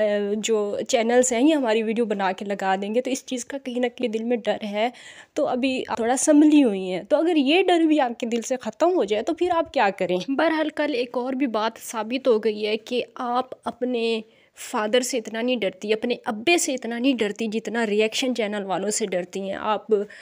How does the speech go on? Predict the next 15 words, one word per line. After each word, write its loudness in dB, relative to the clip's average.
ये 0
बात -4
खुद -2
मान 0
चुकी -6
हैं, -4
अपनी 4
बेइज्जती 4
आप -8
खुद -2
करवा 2
चुकी -6
हैं। -6
हालांकि 2
आप -4